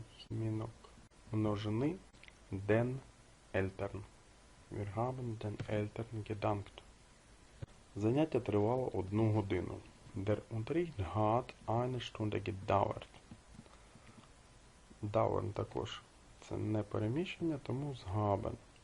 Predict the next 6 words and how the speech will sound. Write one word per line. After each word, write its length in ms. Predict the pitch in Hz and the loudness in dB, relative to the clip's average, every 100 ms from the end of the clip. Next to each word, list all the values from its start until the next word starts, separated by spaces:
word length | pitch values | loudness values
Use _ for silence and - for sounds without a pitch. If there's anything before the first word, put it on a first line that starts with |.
| - - - - - - - - - | -20 -20 -20 -20 -20 -20 -20 -20 -8
Eine 400 | 120 127 131 131 | -2 0 2 0
Stunde. 500 | - - 120 107 - 110 - - - - - - - | -2 0 2 2 -2 -8 -14 -20 -20 -20 -20 -20 -10
Зауважте, 460 | 110 113 123 120 110 | -2 4 4 4 0
що 320 | - 113 107 | 0 2 2
не 300 | - 110 107 - - - - - - | 0 -2 -2 -4 -10 -20 -20 -12 -4
ein 240 | 113 117 | 0 0